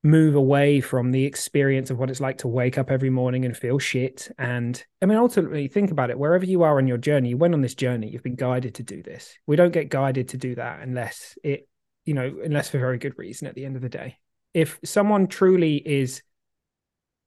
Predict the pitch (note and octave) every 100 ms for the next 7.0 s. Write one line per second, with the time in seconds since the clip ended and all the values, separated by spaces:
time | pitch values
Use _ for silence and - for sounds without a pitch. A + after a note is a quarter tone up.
0 | - E3 G#3+ G#3+ F#3+ D#3+ D3+ C#3+ C3+ C3
1 | C3 C3 C#3 C3 D3 F3 - E3 D3 C#3+
2 | C#3+ C3+ - C3+ C3 B2 B2+ C3 D#3 C3+
3 | C3+ C3 D3 F#3 F#3 D3+ C#3+ C#3 C#3+ C3+
4 | C3 C3+ C#3 B2+ B2+ B2 B2 A#2 A2 -
5 | - C3 B2 A#2+ - _ _ _ _ E3
6 | D#3 E3 - C#3+ - C3 - B2 C3